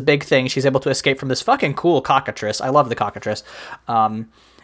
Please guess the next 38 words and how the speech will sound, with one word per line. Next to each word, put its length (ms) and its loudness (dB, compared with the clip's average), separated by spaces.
and, 120 0
like, 160 2
we, 140 2
we 180 2
get 200 2
that 120 0
she 320 -4
can 160 -4
do 140 0
magic, 480 -2
um, 420 -4
and, 80 -2
like, 160 0
she, 180 -2
she 220 -2
hangs 240 0
out 80 6
with 120 2
her, 200 4
her 140 0
friends, 360 0
and, 120 -4
like, 180 -8
that, 180 -2
that's 180 2
her 100 2
whole 120 4
deal. 220 -6
She's 140 0
an 80 4
anime 180 0
protagonist, 480 2
she's 160 -2
great, 340 2
uh, 140 6
and 100 0
she's 160 -2
stupid. 460 0